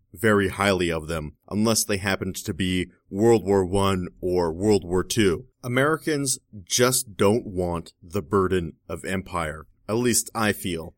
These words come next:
And while there's no question that America is the most powerful country on the planet right now, that doesn't necessarily make them an empire, or at least an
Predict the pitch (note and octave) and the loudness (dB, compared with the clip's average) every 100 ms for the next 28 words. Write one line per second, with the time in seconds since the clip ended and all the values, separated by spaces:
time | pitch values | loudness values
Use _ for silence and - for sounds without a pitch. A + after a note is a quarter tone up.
0 | _ - C3 B2+ B2 A2 G#2+ A2+ B2 A2+ | _ -4 2 2 0 -4 -2 4 4 6
1 | G#2+ G2 G2+ G2+ C3 C3 - B2+ B2+ - | 2 0 -2 2 2 4 6 6 4 -2
2 | F2+ D#2+ - F2 G2 F#2+ _ - F#2 G#2 | -6 -8 -6 -2 -2 -2 _ -10 -2 0
3 | G2+ - G2+ - _ C3+ C#3 A2+ F#2+ F2+ | 0 0 -2 -2 _ 2 2 2 2 0
4 | F2 - F#2+ F2 - F2+ - F2 - F2 | -2 0 0 0 -4 -8 -6 -8 -6 -6
5 | E2 - _ _ A#2 A#2+ G#2+ - G#2+ F#2+ | -6 -10 _ _ 0 2 0 -2 0 0
6 | F#2 - F2+ F2 A2+ C#3+ G2+ E2+ - G2+ | -2 -2 -6 -2 0 2 2 -2 -8 0
7 | A#2 G#2 C3 C3+ C3+ G2+ G#2+ G#2+ G#2 - | 0 2 2 2 2 0 -2 0 2 2
8 | B2+ A#2 G2 F#2 D#2+ _ _ F#2+ A2 A2 | 4 2 0 -2 -6 _ _ -2 -2 0
9 | G#2+ F#2+ F2+ - F#2+ F#2 F#2+ D#2+ D#2 - | 0 0 -2 -6 -6 -6 -4 -4 -6 -12
10 | - _ B2+ C3 B2 B2 A2 F#2 G#2+ C3+ | -16 _ 2 4 4 2 -6 -6 -2 0
11 | C3 - A#2 | 0 0 -2